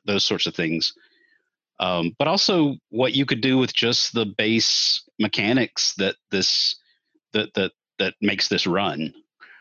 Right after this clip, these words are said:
um, with the, with the cards, the way they're set up and the way, uh, uh, the dice and the cards all work together and those kinds of things.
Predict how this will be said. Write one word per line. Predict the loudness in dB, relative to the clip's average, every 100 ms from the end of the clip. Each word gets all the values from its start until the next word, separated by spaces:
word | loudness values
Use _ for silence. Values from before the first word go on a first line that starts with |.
| _
um, | -4 -2 -2
with | -4 -4 -4
the, | -6 -4
with | -6 -6
the |
cards, | -4 0 0 0
the | -2
way | 0 0 -2 -6 -18 _ _ -6
they're | -4
set | -2 -2
up | -2 -4
and | -4 -2
the |
way, | -2 -2 -2 -6 -10 -20 -20 _ _ _ -6
uh, | -2 -2 -2 -4 -8 -12 -14 -8
uh, | -6 -6 -6
the | -4
dice | -2 0 0
and | -2
the |
cards | -2 -2 -2
all | -2
work | -4 -6
together | -8 -6 -6
and | -6
those | -6
kinds | -8 -8
of | -12
things. | -14 -16 -18